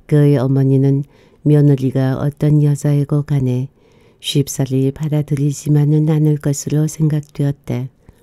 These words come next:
그가 이미 요시에와 결혼했다는 사실을 그의 어머니가 이해하게만 된다면 요시에가 어떤 여자보다도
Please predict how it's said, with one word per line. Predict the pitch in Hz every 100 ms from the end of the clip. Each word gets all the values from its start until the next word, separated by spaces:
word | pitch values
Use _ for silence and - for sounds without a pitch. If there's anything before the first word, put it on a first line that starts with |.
| _ _ _ _ _ _ _
그가 | - 139 143 139
이미 | - 139 139 135 -
요시에와 | 147 143 - 143 139 139 143
결혼했다는 | - 147 147 147 147 151 143 151 147
사실을 | - 143 - 135 123 120 131 - - _ _ _ _
그의 | 151 147 139
어머니가 | 123 135 135 131 135 135
이해하게만 | 135 147 147 147 147 143 139 139 139
된다면 | 131 127 123 127 131 131 131 _ _ - _ _ _ 151
요시에가 | 147 139 147 147 160 160 -
어떤 | 147 - 156 156 156
여자보다도 | 147 151 143 139 135 131 113 120